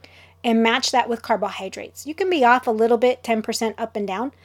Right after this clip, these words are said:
but if you're at a hundred and twenty grams of protein, your carbohydrates are at about a hundred and twenty grams, and then you fill the rest in with healthy fats. Now, you can go a hundred to hundred and fifty on both. It doesn't matter.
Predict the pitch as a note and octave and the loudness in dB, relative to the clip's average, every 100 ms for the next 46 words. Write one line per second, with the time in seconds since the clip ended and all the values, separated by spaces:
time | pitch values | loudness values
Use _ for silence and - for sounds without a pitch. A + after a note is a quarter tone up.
0 | - - _ A#3 G#3+ G#3+ A3 A3 A3+ A3 | -20 -20 _ 0 2 2 2 4 2 -2
1 | - B3 B3+ C4+ C#4 C#4+ - C#4 C4+ C#4 | -8 -4 -2 0 0 0 0 -2 -2 -2
2 | C4 C4 C4 C4 C4 D#4 D#4 - G#3+ G#3 | 0 0 0 -2 -2 -2 -2 -4 -4 -6
3 | G#3+ _ - _ _ _ _ - A3+ C4+ | -10 _ -20 _ _ _ _ -6 -4 2
4 | A#3+ A3 B3 C#4 C#4 A#3 - A3 G3 G3+ | 2 2 0 -2 2 0 0 -2 0 -2
5 | G3 - A3 G3+ G3 G3 - G3+ G3 G3 | -4 -4 -6 -6 -6 -8 -6 -6 -6 -8
6 | G3+ G#3+ C#4 C#4 C#4 - B3+ C#4+ B3+ A3 | -8 -6 -4 -2 -2 -2 -2 0 0 -2
7 | - G3+ G3+ - G#3+ F#3+ F#3+ - B3+ F#3 | -4 -6 -6 -8 -10 -10 -14 -2 0 0
8 | - - _ _ A#3 A#3+ G3 - _ - | -6 -20 _ _ -2 -2 -2 -10 _ -8
9 | C4+ D#4 D4+ D4 C#4+ C#4 _ _ _ _ | -6 -2 2 4 4 2 _ _ _ _
10 | _ - A#3 B3 C4+ A#3+ G#3 A#3+ A3+ G#3+ | _ -6 0 2 2 0 0 0 0 0
11 | G3 C4+ B3+ A#3+ F#3+ F#3+ B3 A#3+ A#3+ A3+ | -2 -4 -2 0 -2 2 2 2 0 -6
12 | B3 A3+ G#3 G3 G#3+ A3 A3+ | -2 -2 -4 -8 -4 0 0